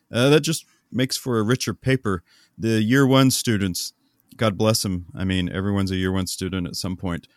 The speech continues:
Right now, especially in this first quarter, it's just, we're just trying to, uh, you know, identify philosophers and theories and say something analytical about them and, and, you know, working on justifying claims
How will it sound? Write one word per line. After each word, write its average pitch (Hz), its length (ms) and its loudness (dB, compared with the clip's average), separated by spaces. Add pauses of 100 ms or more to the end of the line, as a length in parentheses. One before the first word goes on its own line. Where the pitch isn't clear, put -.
(120)
Right 117 280 -2
now, 110 220 2
especially 104 420 -4
in 95 60 -2
this 92 160 -4
first - 300 -6
quarter, 95 400 -4
it's 85 200 -4
just, - 400 -6 (420)
we're 123 120 -6
just 131 240 -2
trying 110 380 0
to, 95 380 -2
uh, 85 260 -2 (680)
you 101 80 -6
know, 82 220 -4
identify 101 640 0
philosophers 98 840 -2
and 87 240 -8
theories 92 460 -2
and 90 180 -8
say 90 220 -4
something 85 460 -8
analytical 82 580 -8
about 82 300 -8
them 80 260 -10 (460)
and, 80 180 -12
and, 82 180 -6 (140)
you 87 140 -8
know, 76 100 -8
working 80 320 -10
on 82 160 -6
justifying 85 640 -6
claims 95 560 -4